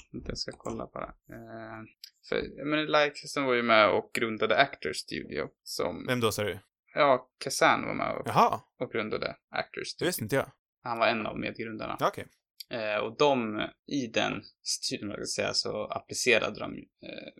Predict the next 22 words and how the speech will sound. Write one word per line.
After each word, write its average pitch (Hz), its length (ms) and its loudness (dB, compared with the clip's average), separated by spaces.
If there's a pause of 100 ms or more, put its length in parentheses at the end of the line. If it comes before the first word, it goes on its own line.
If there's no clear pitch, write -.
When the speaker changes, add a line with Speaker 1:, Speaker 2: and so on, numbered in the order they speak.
(120)
Speaker 1:
ju 101 100 -2
method 104 360 0
acting 90 340 0 (200)
och 123 80 -10
med 117 380 0 (140)
hjälp 123 480 4
av, - 220 0
eller, - 260 0 (160)
ja, - 280 -2 (160)
med 113 120 -4
hjälp 101 200 0
av 113 100 -4
Lee 110 120 -10
Strasberg. - 460 -6 (140)
Så - 180 -4
att 107 120 -4
han, 117 340 4
han 120 200 -2
var 127 200 8
ju 113 80 4
själv, 113 400 4 (420)
eh, 104 320 0